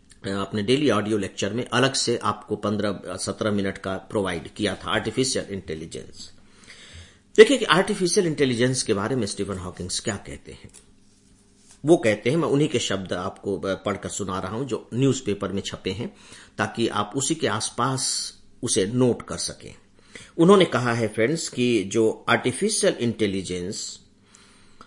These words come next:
को इस दौर की सबसे बड़ी उपलब्धि बताया जा रहा है, ये कह रहे हैं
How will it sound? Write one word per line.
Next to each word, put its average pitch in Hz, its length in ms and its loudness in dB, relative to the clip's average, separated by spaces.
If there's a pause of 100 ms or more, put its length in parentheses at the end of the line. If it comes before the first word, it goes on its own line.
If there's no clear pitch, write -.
(320)
को 143 280 6
इस 233 240 4
दौर 131 420 6
की 120 120 0
सबसे - 380 2
बड़ी 120 380 0
उपलब्धि 107 460 0
बताया 95 420 -2
जा 85 180 -6
रहा 85 120 -8
है, 107 100 -4
ये 113 260 -2
कह 156 160 4
रहे 98 100 2
हैं - 260 -12